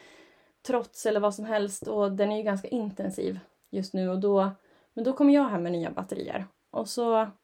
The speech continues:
tar jag över en stund och så får han gå iväg en stund. Det är jätteviktigt, man måste hitta den där balansen. Hur man laddar och ger varann tiden, tror jag.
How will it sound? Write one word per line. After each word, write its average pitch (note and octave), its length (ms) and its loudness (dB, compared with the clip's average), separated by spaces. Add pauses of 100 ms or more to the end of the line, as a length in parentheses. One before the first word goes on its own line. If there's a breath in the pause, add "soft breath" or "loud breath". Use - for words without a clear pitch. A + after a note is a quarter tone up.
(220)
tar B3+ 140 0
jag A#3+ 120 4
över - 180 2
en F#3+ 100 -2
stund - 300 -4
och A3 80 -14
så A#3+ 100 -12
får A#3+ 60 -8
han A#3+ 160 -4
gå F#3 80 0
iväg - 240 -4
en F#3+ 80 -6
stund. - 260 -6 (540)
Det A#3 180 -8
är A#3 40 0
jätteviktigt, B3 460 0
man - 60 -2
måste A3 140 -4
hitta A3+ 140 -10
den B3+ 100 0
där G#3+ 100 0
balansen. G#3+ 600 -2 (1120 soft breath)
Hur A#3 260 2
man G3+ 200 -2
laddar G3 440 -2
och F#3+ 340 0 (320)
ger G3+ 300 -4
varann G3 280 -2
tiden, G3+ 360 -4
tror G#3+ 160 -4
jag. G3+ 80 -4